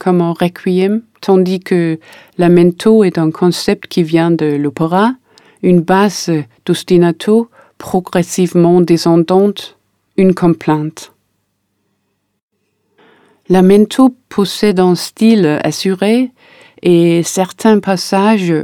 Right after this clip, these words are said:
ressemblent quasiment à de la prose. Que représente la musique et la langue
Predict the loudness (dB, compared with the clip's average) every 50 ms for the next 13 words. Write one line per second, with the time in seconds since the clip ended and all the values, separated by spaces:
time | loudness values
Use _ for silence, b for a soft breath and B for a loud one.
0 | -6 _ -4 -4 -2 -2 0 2 4 4 4 2 2 0 -2 -2 -4 -4 -4 -4
1 | -4 -2 -2 0 2 2 2 2 0 0 0 -2 -2 0 0 0 2 0 0 -2
2 | -6 -6 -4 -4 -4 -4 -6 -10 -12 -16 -18 -20 _ _ _ _ _ _ _ b
3 | b b b b b b b b _ -4 -2 0 0 0 -2 -4 -4 -4 -6 -4
4 | -4 -2 0 2 2 2 2 2 2 2 2 2 0 -2 -4 -6 -4 -4 -4 -4
5 | _ -14 -20 -20 _ _ -4 -2 0 0 0 0 0 0 0 0 0 -2 -4 -6